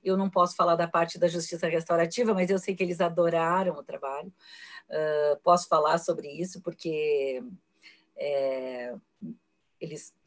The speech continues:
ãh, trocávamos ideias, né? Então, eles nos traziam o quanto era importante pra eles,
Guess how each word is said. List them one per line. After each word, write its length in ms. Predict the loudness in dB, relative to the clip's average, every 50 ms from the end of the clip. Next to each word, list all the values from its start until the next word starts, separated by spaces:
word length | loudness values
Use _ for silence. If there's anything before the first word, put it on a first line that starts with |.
| -14 -10
ãh, 200 | -8 -6 -6 -6 -6
trocávamos 680 | -6 -6 -4 0 2 4 4 4 4 2 0 -2 -4
ideias, 580 | -4 -2 0 4 4 4 4 4 2 0 -2 -4
né? 280 | -6 -4 0 0 0
Então, 200 | 0 0 0 0
eles 200 | -2 -2 -6 -8 -10
nos 140 | -10 -8 -6
traziam 420 | -2 -2 -2 -2 -2 -4 -6 -6
o 40 | -4
quanto 260 | -2 -2 0 2 4
era 120 | 4 4
importante 680 | 2 2 0 -2 -2 -2 -2 -4 -4 -4 -4 -6 -8 -6
pra 140 | -4 -4
eles, 600 | -2 -2 0 0 0 -2 -2 -2 -4 -6 -8 -12